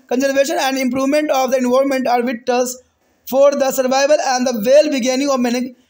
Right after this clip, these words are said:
mankind. Natural resource of land, air and water have to be, uh, used wisely as a trust to ensure a healthy environment for the present and future generation. There is a most important point here,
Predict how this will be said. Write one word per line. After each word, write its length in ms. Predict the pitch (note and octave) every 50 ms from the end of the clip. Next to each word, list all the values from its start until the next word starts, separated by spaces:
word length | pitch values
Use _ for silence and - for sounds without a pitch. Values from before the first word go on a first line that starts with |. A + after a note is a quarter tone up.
| _ _ _
mankind. 800 | - A3 C4 C4+ C#4+ D4 D4 - C4+ C4 A#3+ A3 F#3+ E3+ E3 D#3+ - - _ _ _ _
Natural 300 | - A#3+ C#4 C4+ - F#4+
resource 480 | F#4 F4 - - D#4 D4+ D#4 E4 - - - - - C4
of 180 | C4+ C#4 C4
land, 480 | C#4 C4 B3+ C#4 D4+ D#4 C#4+ C#4+ D4 D#4 C#4+ D4 - _ _ -
air 200 | A#3 C4 D4 D4 C#4
and 180 | C#4 C4 A#3+
water 340 | B3 B3+ C#4 C#4 C#4 D#4 D4+
have 320 | C#4 B3+ B3+ C4+ C#4 B3 -
to 180 | C4+ B3+ B3+
be, 200 | A3+ B3+ C4 C4+ -
uh, 120 | - B3
used 480 | B3 A#3+ B3 C#4+ D4 C#4+ C#4+ C4+ - - _ _ _ _ -
wisely 360 | A3 B3+ C4+ C#4 C#4+ D#4 E4
as 180 | D#4+ C#4+ C4+
a 120 | C4+ C4+ C4+ -
trust 280 | B3 C#4 D#4 D4+ D#4 -
to 60 | D#4+
ensure 720 | D#4 C#4 C4+ - - - C4+ C#4 C#4 C#4 C4+ D4 D#4+ - - - _ _ _ -
a 100 | B3+ A#3
healthy 360 | A#3 C#4 D4 D#4+ D4 E4 E4+
environment 540 | E4 D#4 C4 C4 C4 C4+ C4+ C#4+ C#4 C#4+ A#3+
for 160 | B3+ B3+ B3+
the 300 | B3 C4 B3+ B3 - - - _ _ _ _ _ _ _ _ _ _ -
present 540 | C#4 B3 B3 A3+ C#4 D4+ D4+ D4 D4+ E4+ D4+ - - -
and 220 | A#3+ C4 C#4 C4
future 480 | F#3+ A3 C#4 D4 D4+ D4+ D#4 D4 D4 D4
generation. 1000 | A3+ B3+ B3 B3 B3+ B3+ C#4 C#4+ - - - A3 G3 F3 E3 E3+ E3 E3+ F3+ - _ _ _ _ _ _ _ _ _ _ _ _ _ _ _ _ _ _ _ -
There 100 | - C4
is 100 | E4+ E4
a 80 | F#4 F#4
most 320 | F#4 E4+ E4 F#4+ A4 -
important 520 | F#4+ E4+ D4+ F#4 F4+ D#4+ F4 E4+ E4 D#4+ E4
point 260 | D#4 D4+ D4+ E4 D#4
here, 240 | D#4+ D4 C#4 C#4